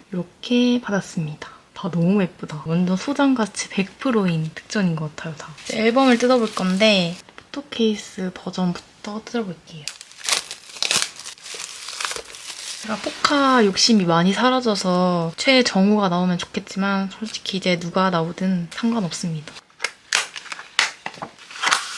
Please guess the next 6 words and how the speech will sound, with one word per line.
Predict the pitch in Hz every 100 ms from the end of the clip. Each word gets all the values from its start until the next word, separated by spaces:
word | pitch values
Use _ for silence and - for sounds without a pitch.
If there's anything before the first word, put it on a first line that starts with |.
| - - - - - - - - - -
어디 | -
있을까요? | 214 - 202 - 202 196 196 220 254 277 277 277 277 277 285 - - _ _ _ - - _ _ _ - 427 - - _ _
아, | 302 -
샹! | - - - - 466 480 349 262
봐버렸어! | 285 330 349 440 440 - 415 370 311 370
어떡해! | 427 359 - 453 - 392 392 370 330 -